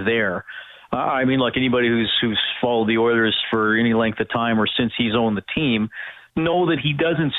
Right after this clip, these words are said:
speak publicly a lot. I, I mean, he's very s-, uh,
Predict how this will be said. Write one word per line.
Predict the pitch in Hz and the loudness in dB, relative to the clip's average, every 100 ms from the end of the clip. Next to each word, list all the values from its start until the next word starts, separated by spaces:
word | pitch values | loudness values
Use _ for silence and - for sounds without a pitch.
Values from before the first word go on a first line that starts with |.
| - | -4
speak | - 151 135 - | -2 -4 -4 -4
publicly | - 139 123 - 123 117 | -2 0 0 0 0 2
a | 110 | 0
lot. | 101 110 107 87 - | 0 0 0 -2 -2
I, | |
I | 117 107 123 90 127 | 0 0 0 0 0
mean, | 120 120 113 | 2 0 0
he's | 113 113 107 - - - - - - | 0 -2 -2 -8 -10 -14 -16 -10 -4
very | 127 131 127 | 0 2 0
s-, | 113 - 139 | 0 0 0
uh, | 127 120 | 0 0